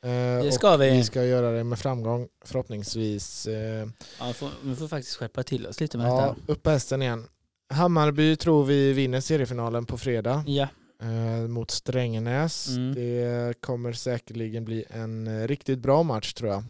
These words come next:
Speaker 1: Tror jag med.
Speaker 2: Men vi,
Speaker 1: En tuff match.
Speaker 2: vi tror att Hammarby fortfarande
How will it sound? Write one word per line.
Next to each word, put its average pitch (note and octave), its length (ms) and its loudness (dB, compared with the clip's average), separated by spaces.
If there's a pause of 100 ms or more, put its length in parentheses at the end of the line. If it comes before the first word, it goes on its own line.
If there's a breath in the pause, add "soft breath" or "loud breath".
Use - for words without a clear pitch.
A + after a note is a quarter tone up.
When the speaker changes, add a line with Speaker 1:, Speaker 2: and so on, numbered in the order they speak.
(140)
Speaker 1:
Tror E3 120 -2
jag D3+ 80 -2
med. C#3+ 160 -2 (140)
Speaker 2:
Men A2+ 600 -6
vi, A2+ 500 -2
Speaker 1:
En C#3 60 0
tuff E3 220 4
match. A#2+ 360 -4 (180)
Speaker 2:
vi A#2+ 120 -6
tror A#2+ 440 0
att B2 340 -4
Hammarby A2 540 -6
fortfarande G2+ 800 -10